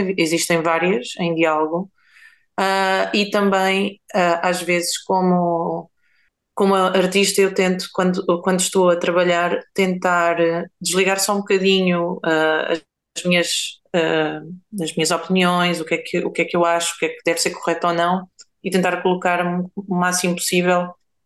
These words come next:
no lugar da pessoa com que eu est-, que eu estou a escutar, mesmo que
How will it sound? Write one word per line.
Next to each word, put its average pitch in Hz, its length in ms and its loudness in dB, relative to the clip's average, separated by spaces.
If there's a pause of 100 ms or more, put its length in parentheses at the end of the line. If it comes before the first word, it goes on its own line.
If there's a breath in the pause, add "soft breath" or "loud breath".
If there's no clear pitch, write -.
(120)
no 185 120 4
lugar 180 280 2
da 180 120 0
pessoa 180 280 -2
com 175 160 -2
que 180 80 0
eu 175 40 2
est-, - 340 -6
que 180 60 -2
eu - 20 2
estou 180 140 0
a 180 40 0
escutar, 185 320 -2
mesmo 214 460 2
que 214 340 0